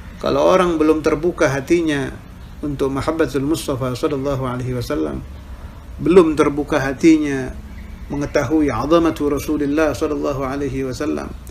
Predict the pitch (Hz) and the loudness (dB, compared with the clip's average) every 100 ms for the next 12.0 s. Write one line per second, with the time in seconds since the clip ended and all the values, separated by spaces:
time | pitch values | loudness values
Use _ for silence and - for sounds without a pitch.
0 | - - - - - - 127 117 110 160 | -16 -16 -16 -18 -12 -6 -4 -2 0 4
1 | 160 135 - - 123 120 120 - 139 123 | 6 4 -2 -6 -6 -4 -6 -4 -2 -2
2 | 113 107 - - - 120 113 113 110 135 | -4 -8 -12 -12 -8 -6 -4 -4 -4 -6
3 | 131 127 - 113 107 98 - - - - | -4 -6 -6 -6 -6 -8 -10 -14 -12 -8
4 | 107 104 - 120 156 151 139 123 113 113 | -8 -6 -6 2 4 6 4 -2 -4 -6
5 | 110 104 120 107 107 110 98 101 101 98 | -8 -8 -6 -6 -6 -6 -6 -6 -6 -8
6 | - - - - - - - - 226 208 | -8 -10 -10 -12 -14 -14 -14 -2 2 2
7 | 139 127 131 127 123 123 120 143 143 120 | 2 0 -2 -2 -2 -2 -2 0 0 0
8 | - - - - 123 127 143 127 135 143 | -6 -12 -12 -6 -4 -2 -2 -2 -2 -2
9 | 135 - - 123 113 120 160 147 165 160 | -4 -8 -10 -8 -4 4 4 4 2 0
10 | - 127 120 123 120 123 120 117 117 123 | -2 -6 -4 -4 -4 -4 -4 -6 -6 -6
11 | 123 - 254 262 269 247 147 - 95 | -6 -4 0 2 6 6 6 0 -8